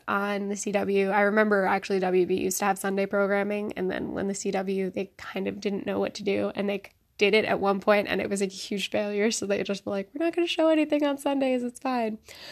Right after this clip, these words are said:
But now they're doing Sundays again with Supergirl and, um, the new Charmed,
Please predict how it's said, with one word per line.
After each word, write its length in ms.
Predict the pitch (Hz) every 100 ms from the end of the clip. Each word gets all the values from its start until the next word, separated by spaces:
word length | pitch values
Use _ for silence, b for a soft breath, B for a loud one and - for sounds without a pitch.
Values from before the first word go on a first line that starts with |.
| B B
But 100 | -
now 140 | 320 330
they're 80 | 330
doing 200 | 330 311
Sundays 340 | 311 302 269
again 400 | 233 220 196 202
with 300 | 208 196 196
Supergirl 800 | - 233 233 220 226 226 226 214
and, 840 | - 208 202 202 202 196 196 196 -
um, 600 | - 196 202 202 196 208 208
the 60 | 214
new 160 | 202
Charmed, 640 | 196 - 196 202 226 269